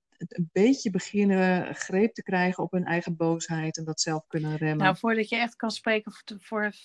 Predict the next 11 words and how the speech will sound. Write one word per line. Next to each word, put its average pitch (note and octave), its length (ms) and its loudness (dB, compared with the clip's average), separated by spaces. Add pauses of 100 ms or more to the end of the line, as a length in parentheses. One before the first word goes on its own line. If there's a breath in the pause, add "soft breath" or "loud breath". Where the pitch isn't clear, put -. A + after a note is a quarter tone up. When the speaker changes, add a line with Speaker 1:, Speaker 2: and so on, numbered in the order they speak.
Speaker 2:
voor, - 140 -10
van G#3 240 -6
gedragsverandering, G#3 880 -2
is G3 100 -10
dat G#3 180 -10
gemiddeld G#3+ 380 -8
genomen G3+ 360 -4
een F#3+ 80 -6
half G3 240 -6
jaar, G3+ 360 -2
inderdaad. A#3 680 -6